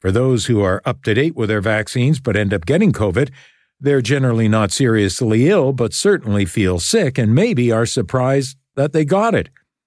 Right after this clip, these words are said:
Doctor Susie Hoda is Medical Director, Infection Prevention and Control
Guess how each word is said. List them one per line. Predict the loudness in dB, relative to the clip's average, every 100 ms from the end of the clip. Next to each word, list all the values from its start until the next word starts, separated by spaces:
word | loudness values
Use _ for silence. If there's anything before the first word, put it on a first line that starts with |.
| _ -4
Doctor | -2 0 0
Susie | 0 0 2 2 2
Hoda | 2 2 0
is | 0 -2 -2
Medical | 0 0 -2 -2
Director, | 0 0 0 -2 0
Infection | -2 -2 -4 -4 -4
Prevention | -2 -2 -2 -2 -2
and | 0
Control | 0 0 2 2 2